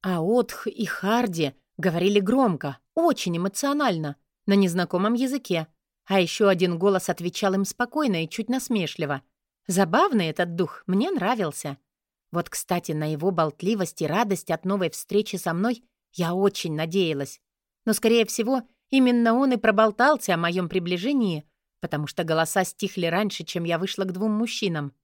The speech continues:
«Я ищу чемодан», пояснила им, а после насмешливой улыбки Аотха призналась: «И да, мне бы хотелось знать, что ещё сказал коврик,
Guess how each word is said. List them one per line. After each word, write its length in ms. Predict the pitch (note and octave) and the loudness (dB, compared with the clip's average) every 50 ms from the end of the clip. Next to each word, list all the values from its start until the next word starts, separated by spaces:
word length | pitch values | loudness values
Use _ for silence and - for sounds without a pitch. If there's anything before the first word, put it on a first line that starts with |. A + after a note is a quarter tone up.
| _ _ _ _ _ _ _ _ _ _ _ _ | _ _ _ _ _ _ _ _ _ _ _ _
«Я 280 | A#3 G3 A3 A#3 C#4+ F4+ | 0 4 4 6 6 6
ищу 340 | G4 F#4+ - - - A#3+ A3+ | 4 4 2 0 -2 -4 -4
чемодан», 680 | A3+ - B3+ B3+ C#4+ D#4+ D4 A#3 G#3 E3+ D#3+ D#3 D#3 - _ _ _ _ _ _ _ _ | -2 -4 -2 0 0 0 0 0 0 0 0 -2 -4 -8 _ _ _ _ _ _ _ _
пояснила 540 | - E3 D#3 D3 - - - F3+ F3 E3 E3 | -4 -4 -4 -4 -4 -6 -4 -4 -2 -2 -2
им, 340 | E3+ G3 A3 A3 G#3+ - _ _ _ _ _ _ | -2 0 0 0 -2 -2 _ _ _ _ _ _
а 120 | - F#3 | -6 -4
после 320 | - B3 B3+ A#3+ - A3 G#3+ | -2 -2 -2 0 2 2 2
насмешливой 680 | G#3+ A3 - - A#3 B3+ C4 - - G#3+ G3+ G#3 G#3 | 2 0 -2 -2 -2 -2 -2 -2 -2 0 2 2 2
улыбки 440 | G#3+ G#3 G#3 A#3+ A#3 G#3+ - - A3 | 2 2 0 -2 -4 -4 -4 0 2
Аотха 460 | G#3 G3+ A3 B3+ C#4 C4+ - - F#3 | 4 4 4 4 2 0 -2 -6 -6
призналась: 680 | D#3+ - G#3+ G#3+ F#3+ G3+ F#3 E3+ D#3 D3+ - - - _ _ _ _ _ _ - | -2 -2 -2 0 0 0 -2 -2 -2 -4 -6 -10 -16 _ _ _ _ _ _ -2
«И 100 | D#4 F4+ | -2 0
да, 340 | B3+ G3+ F3+ E3 F3+ G#3+ - _ _ _ _ _ | 2 2 4 2 2 0 -4 _ _ _ _ _
мне 300 | G3 G3 G3+ B3+ G4+ B4 | 2 4 4 4 2 2
бы 100 | C4+ A3 | 0 0
хотелось 460 | - - E3+ - G3 G#3 B3+ D#4+ C#4+ | -2 -2 -2 2 2 2 2 2 0
знать, 420 | B3+ G#3 G3 F#3 F3+ F3 - - _ _ _ _ _ | 0 0 0 2 0 0 -2 -6 _ _ _ _ _
что 180 | - - - C5 C5 A#4+ | -16 -6 0 4 4 4
ещё 220 | G4+ - G#3+ F3+ | 4 4 2 2
сказал 340 | - - F#3+ E3+ F3+ E3+ D#3 | 2 0 0 2 2 0 0
коврик, 480 | - C#4+ E4 D4 A3 F3 - - - | 2 2 2 2 2 -2 -4 -6 -12